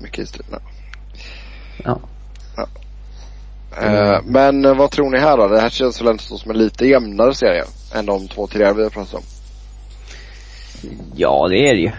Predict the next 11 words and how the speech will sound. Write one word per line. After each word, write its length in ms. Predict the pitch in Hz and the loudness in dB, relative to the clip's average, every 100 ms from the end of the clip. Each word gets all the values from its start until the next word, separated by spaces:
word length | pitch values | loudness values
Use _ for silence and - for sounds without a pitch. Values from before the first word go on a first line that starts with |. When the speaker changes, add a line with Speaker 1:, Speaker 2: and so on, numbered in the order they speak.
| - | -8
Speaker 2:
Det 160 | 113 113 | -2 2
är 120 | 110 | 2
det 60 | |
ju. 120 | 104 92 - - 110 | 0 -6 -10 -14 -4
Eh, 520 | 104 101 104 101 98 95 - - - - - - - | 0 2 2 2 0 -4 -12 -20 -20 -20 -20 -20 -10
Montreal 600 | 110 107 107 107 107 117 | -4 -4 0 2 4 4
har 180 | 113 113 | 4 4
ju... 360 | 107 104 104 101 - - - - - - - - - - - - - - - - - - - - - | 4 2 0 -2 -8 -20 -20 -20 -20 -20 -20 -20 -20 -20 -20 -20 -20 -20 -20 -20 -20 -20 -20 -20 -8
Alltså 260 | - 104 120 | -2 0 2
det, 280 | 120 123 110 104 104 113 - - - - | 2 4 2 -4 -8 -10 -14 -20 -20 -20
det, 120 | - | -16